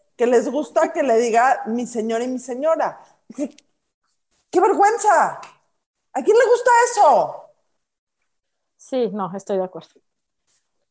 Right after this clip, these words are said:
Speaker 2: Oye, la gente, las mamis en las fiestas infantiles que se tiran a la piñata para agarrar todos los dulces para sus criaturas, que oso máximo, oso máximo, que son las mismas señoras que a los treinta años le están resolviendo los problemas a los escuincles porque, pues, nunca aprendieron nada.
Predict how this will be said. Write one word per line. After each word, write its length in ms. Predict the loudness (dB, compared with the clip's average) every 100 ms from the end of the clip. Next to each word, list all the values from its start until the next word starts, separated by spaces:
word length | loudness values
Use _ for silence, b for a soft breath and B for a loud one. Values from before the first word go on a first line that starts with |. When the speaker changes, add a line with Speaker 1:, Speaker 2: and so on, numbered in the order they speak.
| _
Speaker 2:
Oye, 360 | -6 -4 -4 -4
la 200 | -2 -2
gente, 380 | -2 -4 -4 -4
las 300 | -2 -2 0
mamis 720 | 0 0 -2 -4 -8 -16 -20 _ _ _
en 180 | -8 -4
las 180 | -4 -2
fiestas 320 | -6 -8 -10
infantiles 560 | -10 -10 -8 -6 -6 -8
que 100 | -10
se 140 | -10
tiran 380 | -8 -4 -2 -2
a 40 |
la 160 | -4 -4
piñata 400 | -6 -6 -6 -6
para 200 | -4 -4
agarrar 340 | -4 -4 -4
todos 180 | -4 -2
los 180 | -2 -4
dulces 300 | -6 -8 -10
para 200 | -8 -8
sus 180 | -12 -12
criaturas, 640 | -10 -8 -6 -6 -8 -10
que 200 | -14 -12
oso 400 | -2 0 2 -2
máximo, 760 | -4 -6 -8 -14 -12 -10 -12 -14 _ _
oso 320 | -2 -2 -2
máximo, 480 | -6 -8 -8 -10 -10 b b _
que 160 | -2 0
son 200 | 0 2
las 200 | 2 2
mismas 320 | -2 -2 -4
señoras 400 | -4 -2 -4 -4
que 80 | -2
a 80 |
los 260 | 0 -2 -4
treinta 360 | -4 -4 -2 -2
años 260 | 0 -2
le 80 | -4
están 220 | -4 -6
resolviendo 460 | -6 -6 -6 -4 -4
los 140 | -6
problemas 540 | -6 -6 -4 -4 -6 -8
a 60 |
los 440 | -8 -8 -8 -12 -14
escuincles 420 | -8 -8 -6 -8
porque, 220 | -10 -16
pues, 160 | -14 -14
nunca 220 | -12 -12
aprendieron 420 | -12 -12 -12 -12
nada. 140 | -14